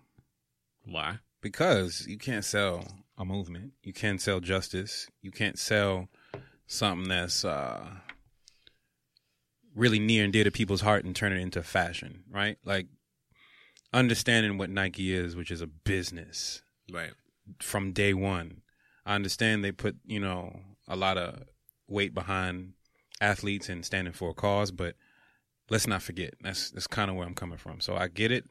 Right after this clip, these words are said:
Speaker 2: That's cool. Shout out to Cap, but I'm also gotten the si-, I give the side eye to Nike.
Speaker 1: All right, I have a question for everyone in the room, but I want everyone to answer the question first.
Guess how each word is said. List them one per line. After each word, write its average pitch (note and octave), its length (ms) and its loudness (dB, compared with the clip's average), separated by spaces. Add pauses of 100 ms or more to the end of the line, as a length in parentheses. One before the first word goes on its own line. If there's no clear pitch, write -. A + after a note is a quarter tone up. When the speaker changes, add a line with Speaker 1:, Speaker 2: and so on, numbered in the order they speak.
(200)
Speaker 2:
That's F#2+ 160 -6
cool. A2 440 -2 (420)
Shout G#2+ 220 6
out F#2+ 120 4
to F2 80 -8
Cap, A#2+ 320 4 (260)
but F2+ 280 0 (440)
I'm G2+ 200 0
also F#2+ 360 -2
gotten F2 280 -6
the F2+ 60 -6
si-, - 220 0
I G#2 120 2
give G2+ 200 0
the F#2 80 -4
side F#2 300 2
eye F2 160 -4
to - 100 -12
Nike. E2+ 320 -12
Speaker 1:
All G2 80 -4
right, G2+ 100 -4
I A#2 200 0
have C3 100 4
a A#2+ 60 0
question A#2 440 0
for G2 100 -4
everyone F#2 380 -4
in F2+ 60 -6
the F2+ 80 -6
room, F#2+ 240 -6
but F#2 80 -2
I F#2 60 0
want F#2 340 -6 (560)
everyone G2 360 -2
to D2+ 100 -4
answer F2+ 200 -8
the E2+ 80 -10
question F#2 400 -6
first. - 400 -12